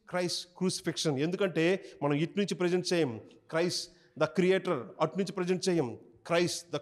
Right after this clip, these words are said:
crucified, ఇటు నుంచి ప్రజెంట్ చేస్తాం. ఎందుకంటే దేవుణ్ణి మానవులు రక్షణార్థంగా ఎరగగలిగే ఒకే ఒక్క మార్గం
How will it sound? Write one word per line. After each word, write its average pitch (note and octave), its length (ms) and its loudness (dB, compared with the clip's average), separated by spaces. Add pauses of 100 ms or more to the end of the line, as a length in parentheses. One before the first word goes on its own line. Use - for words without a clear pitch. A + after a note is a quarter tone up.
(100)
crucified, E3+ 440 2
ఇటు D#3+ 260 -4
నుంచి F3+ 140 -2
ప్రజెంట్ D#3 360 -2
చేస్తాం. C3 340 -4
ఎందుకంటే D#3+ 600 -2 (220)
దేవుణ్ణి F3 480 2
మానవులు E3 480 0
రక్షణార్థంగా E3+ 880 -2
ఎరగగలిగే D#3+ 640 0
ఒకే D3+ 320 -2
ఒక్క E3 260 -2
మార్గం F3 560 2